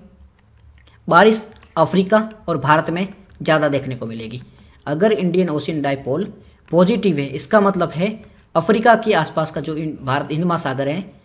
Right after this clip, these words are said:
ठीक है, यहाँ पर तापमान ज़्यादा होगा, यहाँ तापमान ज़्यादा होगा, तो ये अफ्रीका और भारत में बारिश ज़्यादा होगी। फिर बात करें, ये हमने बात करी पहले तो ने-, धनात्मक इन-, इंडियन ओशियन डायपोल की, मतलब पॉजिटिव की।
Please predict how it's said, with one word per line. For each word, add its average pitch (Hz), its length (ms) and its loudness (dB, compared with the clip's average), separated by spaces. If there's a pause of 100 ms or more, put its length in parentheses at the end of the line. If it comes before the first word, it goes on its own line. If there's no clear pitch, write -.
(160)
ठीक 190 140 -2
है, 233 100 -4 (260)
यहाँ 170 180 0
पर 220 120 2
तापमान 180 460 0
ज़्यादा 165 280 2
होगा, 180 520 0 (360)
यहाँ 170 220 -4
तापमान 185 340 4
ज़्यादा 190 280 6
होगा, 175 280 0
तो 196 140 -4
ये 175 60 -2
अफ्रीका 170 420 -2
और 151 120 0
भारत 143 300 -2
में 165 120 -10 (100)
बारिश 156 320 -4
ज़्यादा 143 260 -2
होगी। 110 320 -10 (500)
फिर 254 120 0
बात 208 300 4
करें, 190 200 2
ये - 840 -10
हमने 196 140 0
बात 196 180 4
करी 240 100 -4
पहले 196 200 2
तो 220 100 2
ने-, 202 380 0
धनात्मक 196 560 0
इन-, 156 640 -6
इंडियन 185 280 2
ओशियन 185 340 -4
डायपोल 156 320 -2
की, 131 140 -12
मतलब 156 480 -8
पॉजिटिव 196 360 4
की। - 180 -12